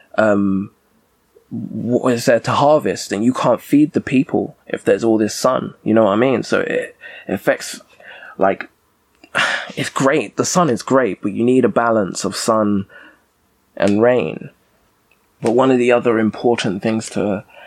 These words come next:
imagine or think about is just the fact, the, the effects of reservoirs, lakes, ponds, wetlands, all dried up.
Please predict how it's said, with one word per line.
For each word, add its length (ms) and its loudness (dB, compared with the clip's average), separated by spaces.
imagine 840 0
or 220 0
think 260 0
about 280 0
is 140 -4
just 260 -8
the 120 -2
fact, 360 -2
the, 240 -8
the 180 -2
effects 500 0
of 220 0
reservoirs, 960 2
lakes, 720 -2
ponds, 640 0
wetlands, 840 0
all 220 4
dried 340 2
up. 360 0